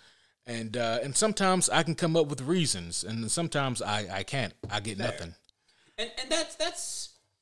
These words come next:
Speaker 2: that's so true. Like, the more that we develop the podcasting muscles, the more it's like, "Okay, let's look at this from all sides. Is there something behind the red curtain as to why this had to happen? Something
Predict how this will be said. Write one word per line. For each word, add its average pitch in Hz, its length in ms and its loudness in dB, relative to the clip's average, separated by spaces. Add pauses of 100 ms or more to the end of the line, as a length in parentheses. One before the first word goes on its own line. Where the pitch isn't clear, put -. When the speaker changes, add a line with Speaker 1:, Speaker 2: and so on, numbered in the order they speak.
(340)
Speaker 2:
that's 220 160 -2
so 214 160 6
true. 120 340 -8
Like, - 300 -6
the 135 100 -6
more 165 400 0
that 117 200 -6
we 131 260 -16 (240)
develop 120 500 -4
the 113 60 -8
podcasting 107 960 -8
muscles, 104 580 -14 (640)
the 147 100 -8
more 151 340 6
it's 147 140 -2
like, 131 180 -2
"Okay, 110 320 -4 (500)
let's 202 220 -2
look 190 220 -6
at 180 200 -10
this 156 160 -14
from 117 300 -18
all 110 460 -6
sides. - 580 -12
Is 117 140 -14
there 131 100 -6
something 139 400 -6
behind 113 280 -8
the 92 60 -16
red 87 200 -16 (200)
curtain 147 380 -10
as 107 220 -10
to 104 80 -16
why 113 260 -8
this 107 120 -12
had 87 180 -12
to - 60 -16
happen? 170 600 -6
Something 90 240 -16